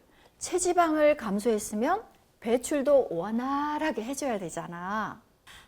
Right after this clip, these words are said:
알로마인 M은 주 원료가 알로에 전입이야. 이 안에 있는 성분인 무수바바로인이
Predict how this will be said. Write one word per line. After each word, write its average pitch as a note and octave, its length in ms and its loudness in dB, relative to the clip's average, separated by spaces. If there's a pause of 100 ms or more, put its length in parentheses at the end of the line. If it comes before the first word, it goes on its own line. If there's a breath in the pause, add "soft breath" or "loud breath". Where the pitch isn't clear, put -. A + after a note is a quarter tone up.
(140)
알로마인 F4 640 10
M은 A#3+ 580 4
주 F4 320 4
원료가 C#4 760 8 (160)
알로에 D4 540 8
전입이야. G3 840 -2 (380 soft breath)
이 C#4 140 8
안에 E4+ 320 12
있는 C4 220 8
성분인 B3+ 680 0 (240 soft breath)
무수바바로인이 B3 1500 2